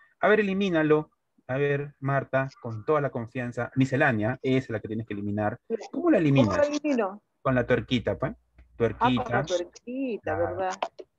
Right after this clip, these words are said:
Speaker 1: Tuerquita y
Speaker 2: En
Speaker 1: luego
Speaker 2: borrar,
Speaker 1: el
Speaker 2: en borrar.
Speaker 1: borrar.
Speaker 2: Ya
Speaker 1: Excelente.
Speaker 2: está.
Speaker 1: Soy feliz. Excelente. ¿Qué quiero hacer? Borrar. Bórralo, sin miedo.
Speaker 2: Borrar.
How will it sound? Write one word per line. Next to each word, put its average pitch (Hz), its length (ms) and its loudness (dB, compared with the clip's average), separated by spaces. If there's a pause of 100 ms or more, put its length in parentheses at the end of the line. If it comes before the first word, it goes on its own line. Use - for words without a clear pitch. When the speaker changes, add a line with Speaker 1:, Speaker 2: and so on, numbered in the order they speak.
(280)
Speaker 1:
Tuerquita 156 560 0
y 139 60 -2
Speaker 2:
En 131 40 4
Speaker 1:
luego 139 240 6
Speaker 2:
borrar, 262 220 8
Speaker 1:
el 131 240 2
Speaker 2:
en 117 120 -8
borrar. 240 380 4
Speaker 1:
borrar. 110 480 4 (280)
Speaker 2:
Ya - 60 -18
Speaker 1:
Excelente. - 400 -6 (100)
Speaker 2:
está. 156 220 -16 (540)
Speaker 1:
Soy 127 160 -6
feliz. 101 460 -10
Excelente. - 580 -18 (720)
¿Qué 160 140 -8
quiero 170 180 0
hacer? 185 360 -2
Borrar. 113 440 0 (140)
Bórralo, - 400 -6 (200)
sin 247 200 -8
miedo. 127 380 -4
Speaker 2:
Borrar. 175 480 -2